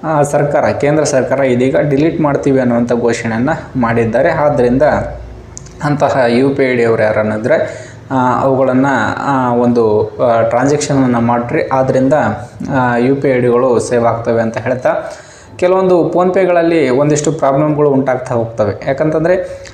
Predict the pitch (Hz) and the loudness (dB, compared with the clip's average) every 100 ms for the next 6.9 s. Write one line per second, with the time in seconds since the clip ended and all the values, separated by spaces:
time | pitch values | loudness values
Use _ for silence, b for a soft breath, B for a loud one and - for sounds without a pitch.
0 | - 160 180 151 131 143 170 196 202 190 | -2 0 2 2 0 0 2 2 2 0
1 | 170 170 185 175 175 175 165 156 151 165 | 0 0 2 2 2 2 2 2 2 2
2 | 127 135 139 139 135 120 120 123 - 110 | 2 0 0 2 0 0 -2 -6 -4 -4
3 | 104 104 - 147 151 165 175 180 190 180 | -4 -10 -2 2 4 4 2 2 2 4
4 | 170 165 170 180 - 151 151 160 151 147 | 2 2 0 -2 0 0 2 4 4 2
5 | 147 175 160 165 160 - 160 147 147 151 | 2 2 2 0 -2 -4 0 2 2 2
6 | 151 147 139 143 127 123 156 B | 2 2 2 2 2 2 0 B